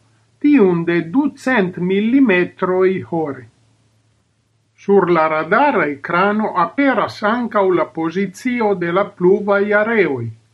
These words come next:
surbaze de du geometriaj faktoroj.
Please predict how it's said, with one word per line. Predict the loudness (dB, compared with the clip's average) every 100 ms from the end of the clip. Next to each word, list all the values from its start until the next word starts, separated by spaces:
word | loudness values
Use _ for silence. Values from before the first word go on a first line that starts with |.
| _
surbaze | -10 -4 -2 0 0 2 0 -2 -2
de | 2 2 2
du | -4 -4
geometriaj | 0 0 2 0 -2 -2 0 2 2 0
faktoroj. | -2 -6 -8 -6 -2 -2 -2 -8